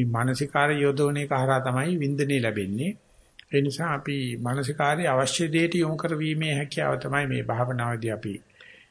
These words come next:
අ, පුරුදු කරන්නේ. පුරුදු කරුවට පස්සේ වේදනාව තිබුණත් වේදනාවෙන් දුරස්ත වීමේ හැකියාවක් තියෙනවා.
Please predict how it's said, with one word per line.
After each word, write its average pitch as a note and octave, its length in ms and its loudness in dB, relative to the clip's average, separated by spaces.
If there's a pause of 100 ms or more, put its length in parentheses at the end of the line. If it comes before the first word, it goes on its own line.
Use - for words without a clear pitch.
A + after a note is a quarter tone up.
(140)
අ, B2+ 40 -2 (120)
පුරුදු D3+ 300 4
කරන්නේ. A#2+ 460 2 (500)
පුරුදු D#3 260 -6
කරුවට E3+ 260 0
පස්සේ F#3 260 -2
වේදනාව D#3 640 2
තිබුණත් E3 520 0 (640)
වේදනාවෙන් F3 440 2
දුරස්ත F3+ 360 6
වීමේ E3+ 480 4
හැකියාවක් C3 640 0
තියෙනවා. - 360 -12